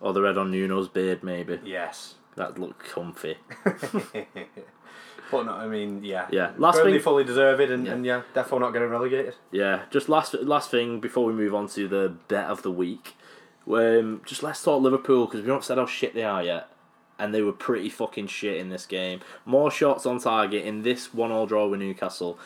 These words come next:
Speaker 1: than the seven nil win over Crystal Palace this season.
Speaker 2: Yeah, um,
Speaker 1: The fuck's going on? <laughs>
Speaker 2: I did. I watched a bit of it. I watched, like, the first forty minutes, and Liverpool,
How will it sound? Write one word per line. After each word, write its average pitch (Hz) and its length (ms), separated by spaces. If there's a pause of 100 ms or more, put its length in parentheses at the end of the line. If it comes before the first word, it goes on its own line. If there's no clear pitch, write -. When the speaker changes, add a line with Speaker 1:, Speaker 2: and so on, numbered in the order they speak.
(140)
Speaker 1:
than 101 140
the 98 60
seven 107 440
nil 104 240
win 95 340
over 90 220
Crystal 92 340
Palace 87 380
this - 280 (140)
season. 90 380 (880)
Speaker 2:
Yeah, 120 380
um, 110 280 (160)
Speaker 1:
The 107 60
fuck's - 320
going 117 220
on? 113 220 (280)
<laughs> - 300
Speaker 2:
I 131 80
did. 156 220
I 135 100
watched 147 320
a 143 40
bit 151 200
of 120 100
it. 117 100
I 110 40
watched, 110 260
like, 113 120
the 104 60
first 107 280
forty 104 300
minutes, 104 380
and 101 120
Liverpool, 98 840